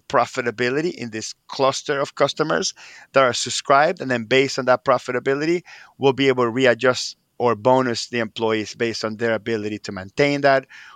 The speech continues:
or grow that book of business. So Edgar, that gives you a general idea what I'm thinking if I were to start over today, and that's the, that's what I'm gonna do. Uh, you, you will hear me talking more about this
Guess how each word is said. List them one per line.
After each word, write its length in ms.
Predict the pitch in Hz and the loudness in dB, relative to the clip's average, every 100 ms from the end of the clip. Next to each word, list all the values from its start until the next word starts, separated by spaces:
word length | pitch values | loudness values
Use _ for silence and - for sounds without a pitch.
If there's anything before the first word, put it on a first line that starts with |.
| _ | _
or 180 | 117 117 | 2 2
grow 380 | 110 117 110 104 - | 0 0 0 -2 -4
that 260 | 107 101 | -4 -4
book 300 | 107 101 - _ | -6 -10 -10 _
of 140 | 95 | -10
business. 420 | 98 95 - - | -10 -12 -14 -10
So 80 | - | 0
Edgar, 300 | 139 147 147 | 0 2 4
that 160 | 139 131 | 4 2
gives 180 | 143 - | -2 -2
you 60 | |
a 20 | |
general 240 | 113 131 123 | 2 2 2
idea 380 | 120 120 123 117 - - _ | 0 2 2 2 -6 -20 _
what 260 | - 113 110 | 0 2 4
I'm 180 | 123 156 | 4 2
thinking 500 | - 165 165 208 226 | -2 -2 0 -2 -2
if 160 | 135 | 0
I 40 | 120 | 0
were 180 | 117 120 | 2 0
to 60 | |
start 260 | 113 127 123 | 2 4 4
over 180 | 120 117 | 2 0
today, 340 | - 123 160 | -2 0 0
and 120 | 131 | 0
that's 160 | 120 - | -2 -4
the, 100 | 110 | -6
that's 240 | - 120 - | 0 0 0
what 100 | 107 | 2
I'm 140 | 143 | 2
gonna 220 | 135 127 | 2 -4
do. 320 | 107 120 120 - _ | -2 -2 -2 -6 _
Uh, 80 | 73 120 _ - _ | -18 -18 _ -20 _
you, 220 | 139 135 | -6 -6
you 140 | 151 | -4
will 140 | 180 175 | 2 2
hear 180 | 180 175 | 4 2
me 100 | 160 | 4
talking 360 | 160 147 151 | 4 4 2
more 120 | 143 | 2
about 280 | 139 131 127 | 4 4 2
this 200 | 131 131 | 0 -2